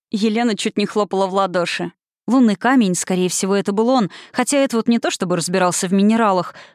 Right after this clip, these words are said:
увеличился до размеров кокосового ореха и сиял, как настольная лампа с теплым светом.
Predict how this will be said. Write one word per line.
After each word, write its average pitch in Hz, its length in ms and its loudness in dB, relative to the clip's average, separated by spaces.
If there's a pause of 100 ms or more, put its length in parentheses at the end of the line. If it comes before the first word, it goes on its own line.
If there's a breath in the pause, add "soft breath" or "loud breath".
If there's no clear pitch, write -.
(140 loud breath)
увеличился 196 640 0
до 185 80 0
размеров 185 460 2
кокосового 160 600 -2
ореха 165 380 -2 (140)
и - 80 2
сиял, 196 420 2
как 190 200 -2
настольная 190 540 0
лампа 175 320 0
с - 100 -6
теплым 180 300 -2
светом. 160 500 -4